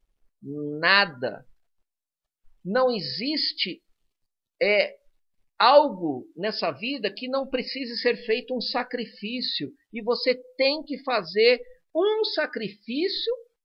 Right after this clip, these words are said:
se você quiser resolver o seu problema. Agora,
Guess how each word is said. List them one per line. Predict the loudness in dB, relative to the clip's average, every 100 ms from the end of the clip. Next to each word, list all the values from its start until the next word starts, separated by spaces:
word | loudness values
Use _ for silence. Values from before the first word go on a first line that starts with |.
| _ _ _
se | -12
você | -8 -8 -8
quiser | -8 -8 -2 -2
resolver | 0 -2 -2
o | -2
seu | -4
problema. | -6 -6 0 0 0 -8 _
Agora, | 0 4 6 6 2